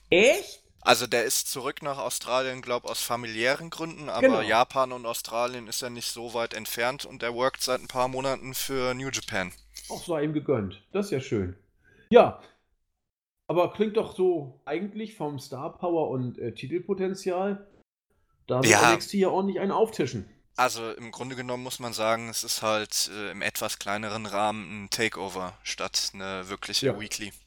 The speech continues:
Speaker 2: Was natürlich
Speaker 1: Kann ich
Speaker 2: den
Speaker 1: sagen.
Speaker 2: Hintergrund hat, dass man, äh, möglichst viele Zuschauer A E W streitig machen will.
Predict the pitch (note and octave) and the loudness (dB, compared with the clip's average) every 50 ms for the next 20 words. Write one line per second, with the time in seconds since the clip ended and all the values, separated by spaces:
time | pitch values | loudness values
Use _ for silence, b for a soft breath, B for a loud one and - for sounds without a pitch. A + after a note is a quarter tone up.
0 | _ _ _ _ _ B B B _ _ _ _ _ _ _ _ _ _ _ _ | _ _ _ _ _ B B B _ _ _ _ _ _ _ _ _ _ _ _
1 | _ - G2+ A2 - - A#2 A2 - G#2+ G#2+ A2 A2 - - G2 A#2 A#2 - C3 | _ 0 2 4 4 4 2 -2 0 0 0 2 0 0 0 0 -2 -2 -2 -2
2 | A2+ A#2+ C3 A#2 - B2+ B2 A#2+ - C3 B2 - - A2+ A2+ - - - A#2+ A2+ | 0 0 -2 -2 -2 -6 -4 -4 0 -2 -2 -2 0 -2 0 0 0 -2 -4 -6
3 | A2+ A2+ A2 A2+ A2+ G2+ D2 D#2 G#2+ G#2+ G#2+ G#2+ G#2+ G#2+ G#2 G#2 G#2 G#2+ A2 A2 | -6 -6 -8 -10 -8 -8 -6 -4 -2 -2 -2 -2 -4 -6 -6 -8 -8 -8 -8 -8
4 | - A2+ A2+ - - - - A2+ A2 A2 - - - A#2 A2+ - - A2 G#2+ G#2+ | -8 -4 -2 -2 -2 -2 -4 -4 -6 -6 -6 -6 -6 -4 -4 -2 0 2 2 2
5 | G#2+ G#2 F#2+ C#2 C2 G2 G#2+ G#2 G2+ G2+ G2+ G2+ G#2 - - - - G2+ G2+ - | 4 4 4 2 4 2 2 2 0 -2 -6 -4 -2 -2 -4 -2 -2 -2 -2 -2
6 | G2+ - - F#2+ - G#2+ G2 F#2+ F#2+ | -6 -8 -8 -10 -8 -8 -12 -12 -12